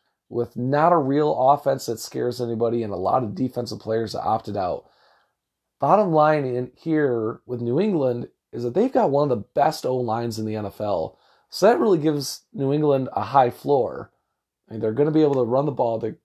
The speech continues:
they're gonna be able to move the chains. They can, they can dominate games in time of possession. And that defense, they've got a lot of players coming back. So this is not a finesse team. This is not a team that's gonna be throwing the ball around the yard and averaging three hundred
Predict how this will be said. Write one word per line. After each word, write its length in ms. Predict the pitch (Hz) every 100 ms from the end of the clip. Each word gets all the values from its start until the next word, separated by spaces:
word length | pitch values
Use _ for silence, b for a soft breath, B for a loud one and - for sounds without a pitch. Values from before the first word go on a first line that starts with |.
| _
they're 160 | 104 104
gonna 200 | 113 123
be 100 | 123
able 120 | 113
to 60 |
move 280 | 110 127 143
the 60 | 131
chains. 540 | - 123 120 120 - _ -
They 80 | 113
can, 300 | 101 - - _ _ _ -
they 100 | 110
can 300 | 104 101 104
dominate 480 | 123 139 139 120
games 300 | 101 117 117
in 100 | 110
time 200 | 110 120
of 120 | 117 107
possession. 540 | 104 113 - 113 107
And 100 | - 117
that 200 | 123 -
defense, 640 | 135 131 117 110 104 - _ _ _ _ _ _
they've 360 | 185 175 135 143
got 180 | 135 120
a 40 |
lot 280 | 113 120 127
of 100 | 123
players 380 | 131 123 117 107
coming 320 | 127 113 107
back. 340 | 107 98 -
So 140 | - 160
this 140 | 202
is 200 | 208 127
not 360 | 131 135 135 139
a 40 |
finesse 480 | - 113 117 117 -
team. 460 | - 113 104 92 98 _ _ _
This 80 | -
is 100 | 170
not 160 | 196 196
a 60 |
team 240 | 160 175 160
that's 180 | 151 -
gonna 160 | 143
be 60 | 139
throwing 320 | - 139 143
the 60 | 131
ball 280 | 127 127
around 220 | 123 117 117
the 80 |
yard 420 | 113 107 107 110 107
and 300 | 107 107 78
averaging 480 | 117 117 104 110
three 240 | 104 127 120
hundred 500 | 117 113 107 104